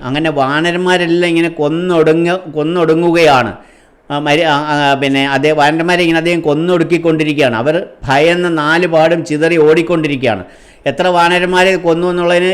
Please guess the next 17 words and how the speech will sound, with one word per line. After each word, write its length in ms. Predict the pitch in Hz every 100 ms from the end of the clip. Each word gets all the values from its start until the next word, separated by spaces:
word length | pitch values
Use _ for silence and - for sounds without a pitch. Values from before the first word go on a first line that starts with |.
| 165
രാമായണത്തിൽ 500 | 147 156 170 170 180
പറയുന്നത് 260 | 170 170 170
എന്താണ്? 200 | 165 175 180 - -
ഒന്നും 360 | 143 165 185 196 185
രണ്ടുമല്ല, 600 | 165 165 180 196 180 170 165 160
പത്തു 220 | 156 185 175
നൂറ് 300 | 170 165 156
ആയിരം 380 | 143 156 156 156 147
പേരെ 240 | 139 139 135
കൊന്നു 180 | 123 120
എന്ന്. 120 | 107 104
പത്ത് 300 | 131 127 - 156 139
നൂറ് 320 | 143 147 147 139
അല്ല, 120 | 131 127 123
പത്ത് 340 | 123 120 - 143 139
നൂറ് 300 | 127 135 143 135
ആയിരം, 300 | 123 135 123